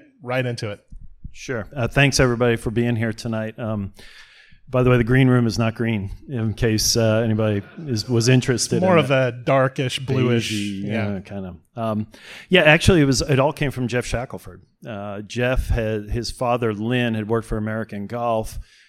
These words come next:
Speaker 2: and then he had partnered up with Craig Price on a few projects. And so Craig was looking at bidding, uh, for Ventura County to get to do Rustic Canyon. And so he talked to Lynn Shackelford.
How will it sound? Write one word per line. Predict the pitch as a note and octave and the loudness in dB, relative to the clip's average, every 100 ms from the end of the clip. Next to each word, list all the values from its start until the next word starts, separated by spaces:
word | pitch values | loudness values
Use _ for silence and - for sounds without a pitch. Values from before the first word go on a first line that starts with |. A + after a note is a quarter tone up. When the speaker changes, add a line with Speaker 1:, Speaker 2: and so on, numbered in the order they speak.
| _ - | _ -12
Speaker 2:
and | G2+ | -8
then | G#2 | -2
he | C3+ | -2
had | A2+ | 2
partnered | A#2+ A#2+ A#2+ | 2 2 -2
up | A2 A2 | -2 -2
with | G#2+ | -6
Craig | - A2 F#2 | -2 -4 -2
Price | C3+ A#2+ A2+ - | -2 0 0 -2
on | A2 | -4
a | |
few | G#2 A2 | -4 -6
projects. | - A2+ G#2+ A2 A2 - - | -4 -4 -4 -4 -6 -6 -8
And | G#2+ G2+ | -8 -6
so | - A#2 G#2+ G2+ | -4 -2 -2 -6
Craig | - - C3 C3 | -4 -2 0 0
was | A#2 G#2 | -2 0
looking | A2+ A2 A2+ | -2 -2 -4
at | G#2 G#2 | -2 -2
bidding, | A#2 A2 A2 G#2+ G#2+ | -2 -2 -4 -8 -10
uh, | A#2 G#2 G2 | -12 -12 -14
for | _ - G#2+ | _ -10 -10
Ventura | G2 G#2+ G#2 B2 A2 | -6 -6 -2 -2 -4
County | - A#2+ A#2 G#2+ G#2+ _ - - - | -6 -6 -4 -6 -8 _ -20 -20 -8
to | A#2 | 0
get | B2 B2 | 0 0
to | A2+ | -4
do | A#2+ A#2+ A2+ G#2+ | -2 -2 -4 -8
Rustic | B2+ A2+ - G#2+ | -8 -6 -6 -8
Canyon. | - C3+ A#2+ A2 G#2+ A2 | -6 -6 -4 -6 -8 -10
And | A2 G#2+ G#2+ G#2 | -10 -8 -10 -8
so | - G#2+ | -8 -8
he | F#2 C3 | -8 -10
talked | A#2+ A#2 A2 - | -4 -4 -4 -8
to | - G#2 | -10 -8
Lynn | F#2+ A#2+ B2 G#2+ G#2+ | -6 -4 -2 -4 -6
Shackelford. | - G#2 G#2 A2 G#2 G#2+ | -6 -8 -8 -10 -8 -8